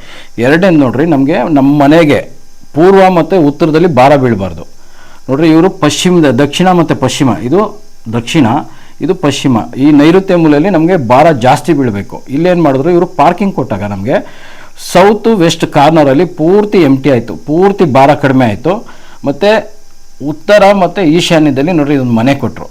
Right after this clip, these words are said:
ಈ ಮನೆ ಕೊಟ್ಟಾಗ ನಮ್ಗೆ ಏನಾಗುತ್ತೆ, ಇಲ್ಲಿ ಖಾಲಿ ಜಾಗ ಬಿಟ್ಟು ಈ ಮನೆ ಇಲ್ಲಿ ಬರಬೇಕಿತ್ತು. ಇವ್ರೇನು ಮಾಡಿದ್ರು, ಪಾರ್ಕಿಂಗ್‌ಗೋಸ್ಕರ ಸೌತ್ ಮತ್ತು ವೆಸ್ಟ್ ಕಾರ್ನರ್ ಪಾರ್ಕಿಂಗ್ ಮಾಡ್ಕೊಂಡ್ರು. ನಾರ್ತ್ ಈಸ್ಟ್ ಕಾರ್ನರ್ಗೆ ನಮ್ಮಂದ್ರೆ ನಾರ್ತ್ ಟಚ್ ಆಗೋ ಥರ ಮನೆ ಕೊಟ್ರು.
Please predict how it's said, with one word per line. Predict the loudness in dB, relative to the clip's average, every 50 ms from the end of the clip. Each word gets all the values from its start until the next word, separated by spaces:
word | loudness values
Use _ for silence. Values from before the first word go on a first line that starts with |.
| -8 -6
ಈ | -2
ಮನೆ | 0 0 0 0 0
ಕೊಟ್ಟಾಗ | 0 -2 0 0 0 0
ನಮ್ಗೆ | 0 -2 -2 -2
ಏನಾಗುತ್ತೆ, | -2 -2 -2 -4 -6 -6 -4 -2 0
ಇಲ್ಲಿ | 0 0 0 -2 -4 -2
ಖಾಲಿ | -2 0 0 2 2 2
ಜಾಗ | 0 0 0 0
ಬಿಟ್ಟು | -4 -6 -8 -8 -6 -4 -2 -2
ಈ | 0 2 2 2 2
ಮನೆ | 2 2 2 2 2 0 0
ಇಲ್ಲಿ | -2 -2 0
ಬರಬೇಕಿತ್ತು. | -2 -2 -2 -2 -4 -6 -8 -10 -10 -12 -14 -16 -16 -18 -20 -20 -18 -18 -18 -10 -2
ಇವ್ರೇನು | -2 0 2 2 2 4
ಮಾಡಿದ್ರು, | 2 2 4 2 0
ಪಾರ್ಕಿಂಗ್‌ಗೋಸ್ಕರ | 2 2 4 4 4 4 2 0 0 0 0 0 0 0 0 0 0 0 0 0
ಸೌತ್ | 2 2 2 2 2 2 0 -2
ಮತ್ತು | -2 -2 -2 0 0 0
ವೆಸ್ಟ್ | 0 0 0 -2 -2
ಕಾರ್ನರ್ | -2 -2 0 0 -2 -2 0
ಪಾರ್ಕಿಂಗ್ | 0 0 0 0 -2 -2 -2
ಮಾಡ್ಕೊಂಡ್ರು. | -2 -4 -6 -10 -12 -8 -6 -6 -6 -6 -8 -14 -18 -18 -18 -14 -8
ನಾರ್ತ್ | -4 0 2 2 2 0 0 0
ಈಸ್ಟ್ | 0 2 2 2 0 -2 -4 -4 0
ಕಾರ್ನರ್ಗೆ | 0 0 2 2 0 2 2 0 0 0 -4 -6
ನಮ್ಮಂದ್ರೆ | -4 -4 -2 -2 -2 -2 2
ನಾರ್ತ್ | 2 4 4 4 2 0 -2 -4 -6 -2 -2
ಟಚ್ | -2 -2 2 2
ಆಗೋ | 2 4 4 2
ಥರ | 2 2 0 2
ಮನೆ | 2 2 0 0 0
ಕೊಟ್ರು. | 0 -4 -6 -6 -10